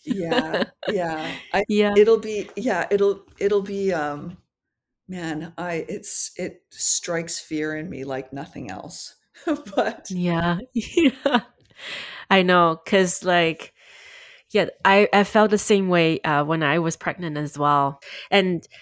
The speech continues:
Speaker 1: yeah, next year, I really hope that you can come back again, 'cause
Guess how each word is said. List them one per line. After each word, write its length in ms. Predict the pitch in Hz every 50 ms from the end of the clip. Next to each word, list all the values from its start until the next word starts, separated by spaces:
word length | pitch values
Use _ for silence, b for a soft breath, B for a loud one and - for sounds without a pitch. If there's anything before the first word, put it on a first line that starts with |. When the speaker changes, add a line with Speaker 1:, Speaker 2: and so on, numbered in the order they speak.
| B B
Speaker 1:
yeah, 180 | 208 208 180
next 340 | 185 180 190 220 214 - -
year, 120 | 202 170 151
I 40 |
really 260 | 156 160 170 180 180 180
hope 180 | 185 165 165 -
that 160 | 160 135 151
you 80 | 160 151
can 300 | - 180 160 147 139 -
come 280 | - - - 170 160
back 280 | 156 143 139 151 160 -
again, 340 | 165 - 151 147 147 151 151
'cause 440 | 147 - 170 160 151 - - -